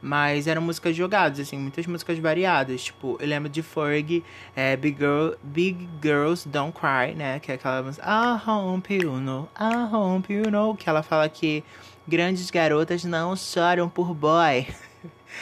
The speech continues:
Não, é tipo, do-, é, Big Girls Don't Cry é tipo, grandes garotas não choram. Não sei se é por boy, mas no clipe eu acho que é. Inclusive, o ator que faz o macho da Fergie no clipe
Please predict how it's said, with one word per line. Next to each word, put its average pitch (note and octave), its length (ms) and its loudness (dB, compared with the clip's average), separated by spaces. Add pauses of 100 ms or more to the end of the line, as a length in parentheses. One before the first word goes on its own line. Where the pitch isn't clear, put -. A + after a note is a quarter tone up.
(300)
Não, D#3+ 240 2
é C3 60 -2
tipo, - 260 -10
do-, B2+ 300 -2
é, B2 580 0
Big C3+ 300 -8
Girls C#3 360 0
Don't C3+ 380 -4
Cry C3 360 2
é D#3 100 -4
tipo, D3 380 -6
grandes C3+ 340 -6
garotas C#3 400 -8
não D#3 100 -6
choram. B2+ 380 -4
Não D3 80 -10
sei E3 160 -4
se D#3+ 100 -8
é D#3+ 40 -2
por D#3+ 180 -4
boy, A2+ 320 -2
mas A#2+ 180 -6
no C#3+ 80 -8
clipe D3 240 -10
eu D3+ 60 -2
acho D3+ 160 -8
que - 140 -4
é. B2 160 -4 (580)
Inclusive, E3 440 2
o E3+ 100 6
ator D#3+ 480 2
que D#3+ 120 -4
faz C#3+ 420 0
o C3 580 0
macho C#3 460 2
da B2+ 200 2
Fergie D#3 400 0
no C3 120 -6
clipe E3 540 -2